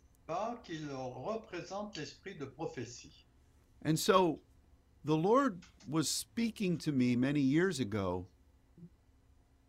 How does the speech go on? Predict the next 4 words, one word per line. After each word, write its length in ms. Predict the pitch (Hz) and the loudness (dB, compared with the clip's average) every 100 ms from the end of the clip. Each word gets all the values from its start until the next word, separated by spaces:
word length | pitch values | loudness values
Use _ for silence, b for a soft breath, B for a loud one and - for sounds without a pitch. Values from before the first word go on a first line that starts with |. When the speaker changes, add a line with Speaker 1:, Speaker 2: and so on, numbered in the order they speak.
| _ _ _ _ - _ - - - _ - 151 | _ _ _ _ -20 _ -20 -20 -20 _ -20 -10
Speaker 1:
Donc, 320 | 175 185 180 | -8 -8 -4
euh, 1080 | 170 165 156 147 139 139 135 131 127 123 120 | -2 0 0 0 -2 -4 -6 -6 -8 -8 -8
la 140 | 120 | -10
parole 500 | 113 151 143 - 214 | -8 -8 -6 -6 -8